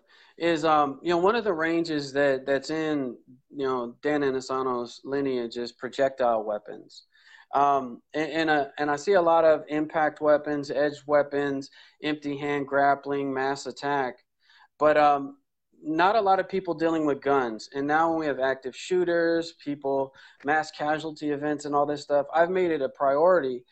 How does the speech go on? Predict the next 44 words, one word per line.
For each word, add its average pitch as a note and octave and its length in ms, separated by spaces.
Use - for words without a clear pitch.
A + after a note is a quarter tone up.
one G3 320
from D3+ 500
the C3+ 80
Krav D#3 260
Maga C#3+ 260
experience C#3+ 540
that C3+ 120
I've C3 180
done, B2+ 440
but D3+ 140
also D3+ 420
with C#3+ 160
some C#3 200
training D3+ 340
that C#3+ 100
I've C3+ 120
done C#3+ 220
with C3+ 80
Burton C3+ 240
Richardson C#3+ 640
on, C3 340
you C3+ 140
know, B2 260
B C#3+ 140
J C#3 180
J C3+ 220
for C3 160
the B2 80
street. D3 460
Um, C#3+ 380
the D3 60
prioritization E3+ 760
of, C#3+ 160
I D3+ 160
include, D3+ 640
you C#3 140
know, B2+ 340
stick, D#3+ 340
knife, D3 400
empty C#3 320
hand, C3+ 200
grappling, C3+ 500
and A#2 160
gun, B2+ 480